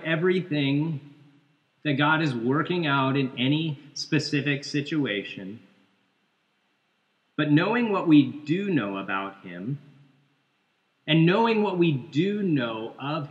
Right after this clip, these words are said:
his will is going to help us navigate even times that would, for many, be alarming. All right, do we still have the, the paper and the markers handy? I know the D hearts have 'em.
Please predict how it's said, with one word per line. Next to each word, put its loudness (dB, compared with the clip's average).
his -2
will -8
is -4
going -6
to -6
help -12
us -10
navigate -8
even 0
times 0
that -2
would, 0
for 0
many, -2
be 0
alarming. -4
All 2
right, 4
do 4
we 8
still 0
have 2
the, 0
the 0
paper 0
and 4
the 4
markers 2
handy? 2
I 2
know 4
the 2
D 4
hearts 2
have 0
'em. -2